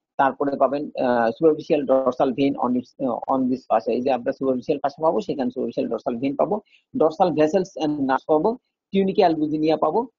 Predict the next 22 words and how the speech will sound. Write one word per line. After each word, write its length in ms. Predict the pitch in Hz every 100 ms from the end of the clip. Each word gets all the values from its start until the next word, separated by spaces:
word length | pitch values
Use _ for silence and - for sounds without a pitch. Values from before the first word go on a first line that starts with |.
| _ -
corpora 400 | 143 139 156 156
cavernosa, 500 | 156 131 139 139 170
আহ, 460 | - - 156 143 143
of 100 | 135
the 100 | 151
penis 220 | 151 170
পাবো, 240 | 180 175 - _ _
deep 160 | 160 160
artery 340 | 156 139 139 139
of 80 |
the 100 | 127
penis 240 | 135 151 165
পাবো, 220 | 170 220 - -
corpus 400 | 110 120 135 147
spongiosum 560 | - 147 143 151 165 160
পাবো, 240 | 165 214 - _ 165
urethra 480 | 180 208 208 208 208 147
and 100 | 143
urethral 500 | 160 165 165 180 160 120
artery 260 | - 139 190 320 _ _ _ _ _ _ _ _ _ -
in 120 | 190
it, 160 | 165 -